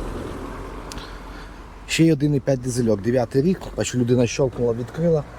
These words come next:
Клімат присутній, передні стеклоподйомники.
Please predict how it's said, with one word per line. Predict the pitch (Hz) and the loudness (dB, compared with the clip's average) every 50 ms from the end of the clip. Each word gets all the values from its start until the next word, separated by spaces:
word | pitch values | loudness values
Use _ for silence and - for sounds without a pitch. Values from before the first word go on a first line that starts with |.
| - - - - - - - - - - - - - - - - - - - - - - - - - - - - - - - - - - - - - 64 - - - - - - - - - - - - - | -16 -14 -12 -12 -12 -12 -14 -16 -14 -14 -12 -12 -12 -12 -14 -14 -14 -14 -14 -12 -12 -12 -10 -10 -10 -10 -10 -10 -10 -10 -8 -8 -8 -8 -8 -8 -6 -8 -6 -6 -6 -6 -6 -6 -6 -6 -8 -8 -8 -2 2
Клімат | 147 170 190 190 175 - | 4 6 6 6 4 2
присутній, | - 165 160 - - 160 143 - 139 139 127 - - - | 0 -2 -2 0 2 0 0 2 2 0 0 -2 -4 0
передні | - 135 135 135 131 135 | 0 2 2 2 0 0
стеклоподйомники. | - - 135 - 131 120 107 123 120 123 156 165 156 165 156 139 - 147 131 | -2 -2 -2 0 0 0 0 0 0 2 2 4 4 2 0 -2 -4 -6 -8